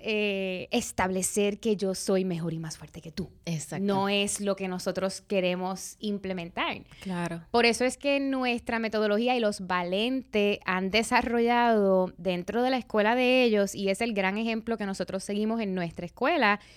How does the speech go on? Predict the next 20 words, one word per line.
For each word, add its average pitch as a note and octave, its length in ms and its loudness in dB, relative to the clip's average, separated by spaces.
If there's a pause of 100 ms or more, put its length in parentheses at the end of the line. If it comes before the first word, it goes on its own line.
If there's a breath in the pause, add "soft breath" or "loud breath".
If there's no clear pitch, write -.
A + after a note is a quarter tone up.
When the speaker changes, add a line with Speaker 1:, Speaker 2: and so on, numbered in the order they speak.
(540 loud breath)
Speaker 1:
este A3 680 4
ambiente F#3 1000 0 (180)
y F3+ 160 0
esta G#3+ 420 -2
cultura F#3+ 960 2 (120)
de F3 180 0
camaradería. D3 920 -4 (200)
Speaker 3:
Ujú. F#3+ 320 -2
Speaker 1:
Eso G#3+ 400 6
es C4+ 340 4
número F#3 540 2
uno, D#3+ 340 -4
lo F#3 140 0
que F#3 120 -4
es E3+ 120 -4
el A#3 120 2
respeto, E3+ 1000 0 (560 loud breath)
em, F3+ 840 4 (400)
el G3+ 260 2
yo A3 540 6